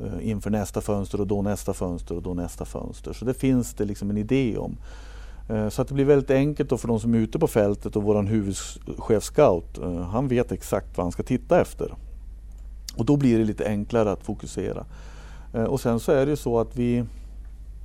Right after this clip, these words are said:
har ju inte haft råd och har ju inte råd att, att, eh, handla på översta hyllan, va? Och sen så i våran miljö vet vi och har ett självförtroende i att är du lite kantstött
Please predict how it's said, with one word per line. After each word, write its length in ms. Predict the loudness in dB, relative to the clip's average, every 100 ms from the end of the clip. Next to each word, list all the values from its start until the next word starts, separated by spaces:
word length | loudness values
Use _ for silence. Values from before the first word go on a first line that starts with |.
| -14 -14 -14
har 280 | 2 6 8
ju 60 | 8
inte 160 | 6
haft 200 | 6 6
råd 380 | 2 2 0 -6 -8
och 160 | -4 0
har 140 | 2
ju 100 | 2
inte 160 | 2 4
råd 280 | 4 4 2
att, 220 | 0 0
att, 380 | -4 -4 -8 -4
eh, 100 | -4 -4 -8 -14 -14 -2
handla 300 | 0 2 2
på 120 | 6
översta 300 | 6 6 0
hyllan, 420 | 0 0 -2 -6
va? 140 | -8 -10 -14 -14 -16 -16 -14 -10
Och 120 | -6 0
sen 240 | 2 2
så 140 | 0
i 220 | -2 0 2
våran 280 | 2 4
miljö 360 | 4 4 4 4
vet 540 | 4 4 4 2 -2
vi 80 | 0
och 60 | 4
har 140 | 6
ett 140 | 4 4
självförtroende 800 | 4 6 4 -2 0 2 2
i 160 | 4 6
att 280 | 4 2 0
är 140 | 2
du 80 | 4
lite 180 | 2 0
kantstött 840 | 2 2 2 2 4 4 0 -16